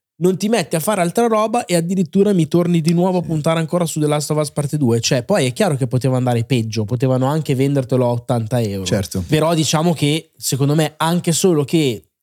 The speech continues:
Speaker 1: abbiano sprecato, perché quello mi viene da dire, risorse e sforzi vari, anche degli ultimi stagisti arrivati, su una cosa del genere,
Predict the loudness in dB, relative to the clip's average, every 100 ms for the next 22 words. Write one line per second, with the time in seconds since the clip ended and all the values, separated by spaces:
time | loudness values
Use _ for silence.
0 | -6 -2 0 2 0 -2 -8 _ _ -2
1 | 0 0 0 0 -2 -2 -2 -2 0 0
2 | 0 0 0 0 0 0 0 -2 -6 -10
3 | _ _ 0 0 2 2 2 -2 -4 -4
4 | -2 -2 -2 0 0 0 -2 0 0 0
5 | -4 -2 -2 -2 0 0 2 0 0 0
6 | 0 -2 -2 -2 -2 -4 -2 0 0 -2
7 | -4 -6 -4 -2 0 -2 0 0 2 2
8 | 2 -2